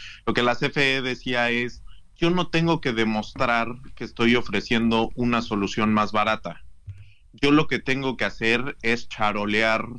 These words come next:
con que soy la Comisión Federal de Electricidad y entonces yo me puedo, eh, saltar todos los espacios de la fila. Y si hay alguien que ofrece la energía a la mitad de precio y más limpia que yo, no importa,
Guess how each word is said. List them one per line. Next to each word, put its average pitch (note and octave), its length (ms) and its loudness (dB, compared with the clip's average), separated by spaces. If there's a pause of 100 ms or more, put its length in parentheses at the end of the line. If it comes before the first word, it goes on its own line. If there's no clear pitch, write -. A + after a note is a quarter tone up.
(100)
con G#2+ 180 -10
que G2 120 -14
soy A2 180 0
la G#2+ 140 0
Comisión G2 420 -2
Federal G2 380 2
de G2+ 60 2
Electricidad A2 760 2 (260)
y C3 60 -4
entonces C3 400 0
yo C#3+ 100 4
me C3+ 160 2
puedo, B2+ 880 2
eh, G#2 200 0
saltar A2 520 -2
todos A2 340 -4
los G2 220 -10
espacios G#2+ 420 -6
de A2 80 -2
la A2 100 2
fila. A#2+ 280 0 (240)
Y C3 80 -8
si B2 100 -4
hay E3+ 160 4
alguien E3+ 320 0
que C#3+ 80 -10
ofrece D3 460 -6
la C3 100 -4
energía A#2+ 580 -2
a A#2 120 -4
la G#2+ 140 -2
mitad C3+ 420 -2
de C#3+ 80 -6
precio B2 600 -4
y B2 120 -10
más C3 300 0
limpia C3 500 -2
que G2 160 -4
yo, F#2+ 260 -8
no C4 140 0
importa, G3+ 580 0